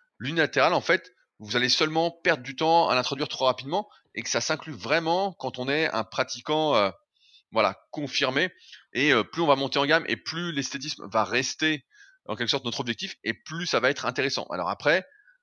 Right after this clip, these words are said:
euh, il y a quand même des exer-, tout à l'heure, on citait des exercices pour lesquels c'était, euh, vachement bien. Euh, il y a des exercices sur lesquels, euh, ça se fait pas du tout. Euh, tous les exercices, justement, où il y a une notion de gainage et où il y a vraiment une notion de stabilité,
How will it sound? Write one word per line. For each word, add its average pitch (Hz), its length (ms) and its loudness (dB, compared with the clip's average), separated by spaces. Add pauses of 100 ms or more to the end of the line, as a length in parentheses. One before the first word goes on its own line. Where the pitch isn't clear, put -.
euh, 101 300 6
il 98 40 0
y 110 40 -2
a 110 40 -4
quand 120 100 2
même 127 80 2
des 107 140 -6
exer-, 110 160 0
tout 113 100 -4
à 120 120 0
l'heure, 127 100 4
on - 60 0
citait - 220 -6
des 104 120 -4
exercices 113 320 0
pour 110 140 -2
lesquels 127 260 0
c'était, 113 300 0
euh, 98 160 4 (360)
vachement 120 500 0
bien. 160 280 0 (480)
Euh, 98 760 6 (360)
il 120 80 -4
y 151 40 4
a 151 60 6
des 120 160 -2
exercices 117 360 0
sur 120 100 -2
lesquels, 147 380 4
euh, 110 120 4
ça 107 140 -2
se 107 100 -4
fait 139 140 -2
pas 147 220 2
du 127 140 -6
tout. - 160 -14 (540)
Euh, 98 320 4 (140)
tous 190 80 -6
les 175 100 -2
exercices, 160 320 0
justement, 139 460 -4 (260)
où 123 120 -6
il 131 60 0
y - 20 4
a 143 320 4
une 117 180 -4
notion 123 300 -2
de 117 80 -2
gainage 156 520 2
et 117 60 -4
où 123 80 -4
il 117 40 -6
y 101 40 2
a 92 40 0
vraiment 139 200 0
une 120 80 -2
notion 123 200 -4
de 110 100 -4
stabilité, 117 760 -4